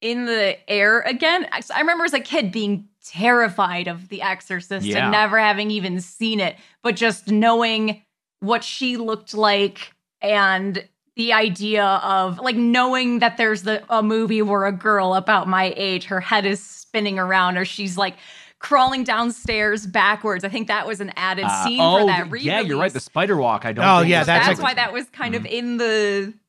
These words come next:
Speaker 1: the conver-, you know, kids
Speaker 2: Yeah.
Speaker 1: talking about it at school and whatnot.
Speaker 3: That was, like, one of the scariest things I've ever seen is that
Speaker 1: Yeah.
Speaker 3: spider walk down the stairs.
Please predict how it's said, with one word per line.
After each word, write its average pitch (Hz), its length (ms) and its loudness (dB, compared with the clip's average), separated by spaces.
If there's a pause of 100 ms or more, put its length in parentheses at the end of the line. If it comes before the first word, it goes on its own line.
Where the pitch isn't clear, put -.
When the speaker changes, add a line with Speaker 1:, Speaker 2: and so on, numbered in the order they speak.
(160)
Speaker 1:
the 254 80 -10
conver-, 226 420 0
you 214 140 0
know, 190 360 2
kids - 200 2
Speaker 2:
Yeah. 113 160 4
Speaker 1:
talking 208 320 0
about 196 220 -2
it 190 80 -4
at 165 120 -10
school 208 380 -14
and 180 120 -12
whatnot. 160 380 -14
Speaker 3:
That 180 140 4
was, 175 120 4
like, 160 120 2
one 160 140 4
of 147 60 4
the 139 60 2
scariest 135 400 -2
things 131 160 -2
I've 123 120 -2
ever 113 180 -2
seen 123 340 -2
is 107 120 -2
that - 100 -2
Speaker 1:
Yeah. 165 160 2
Speaker 3:
spider 120 520 0
walk 120 280 0
down 117 180 -4
the 117 80 -4
stairs. 127 320 -4